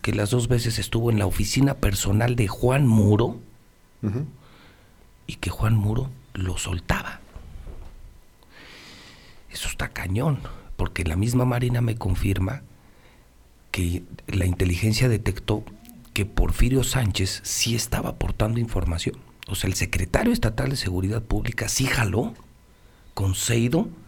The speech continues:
Speaker 1: y con Marina para la captura del Tano, y el que no jaló fue Juan Muro.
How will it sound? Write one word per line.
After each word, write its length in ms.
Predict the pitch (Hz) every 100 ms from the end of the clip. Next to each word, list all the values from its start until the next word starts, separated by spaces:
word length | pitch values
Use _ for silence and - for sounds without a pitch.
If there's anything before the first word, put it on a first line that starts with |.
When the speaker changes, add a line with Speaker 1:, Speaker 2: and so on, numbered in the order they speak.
| - - - - - - -
Speaker 1:
y 80 | -
con 240 | - 104 98
Marina 440 | 92 107 175 -
para 160 | 101 95
la 120 | 92
captura 440 | 95 - 107 110
del 160 | 104 107
Tano, 340 | 113 104 131 - - - - - - -
y 120 | 92
el 140 | 85 90
que 120 | 85
no 140 | 87
jaló 380 | 110 117 107 143 - -
fue 400 | - - 95 139 -
Juan 260 | - 110
Muro. 360 | 95 139 -